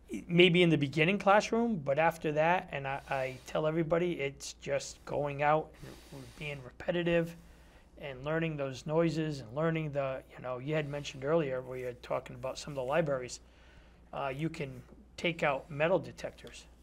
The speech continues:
And, you know, people are like, "Oh, well, I can go get one." Well, it's not as easy as just to turn it on and go, 'cause if it was, then everybody'd be doing it,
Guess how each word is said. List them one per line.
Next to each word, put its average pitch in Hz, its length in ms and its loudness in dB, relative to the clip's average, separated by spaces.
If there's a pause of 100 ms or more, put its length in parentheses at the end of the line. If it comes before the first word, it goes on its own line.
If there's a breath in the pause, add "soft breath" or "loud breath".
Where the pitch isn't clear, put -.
(160)
And, 127 320 -14
you 123 100 -10
know, 120 180 -10
people - 280 -14
are 143 40 -8
like, 131 140 -14
"Oh, 156 140 0
well, 120 80 -4
I 135 80 -6
can - 120 -16
go 131 160 -8
get 160 220 -4
one." 131 200 -8
Well, 156 340 2 (640 soft breath)
it's - 160 -16
not 156 160 -2
as 143 160 -4
easy 139 240 0
as 120 60 -12
just 143 200 -10
to 131 80 -10
turn 143 240 -8
it 131 100 -4
on 139 220 -4
and 117 100 -14
go, 135 360 -2
'cause 123 180 -16
if 120 80 -16 (380)
it 123 100 -10
was, 131 300 -2
then 135 120 -10
everybody'd 135 440 -6
be 127 80 -12
doing 135 300 0
it, 113 120 -14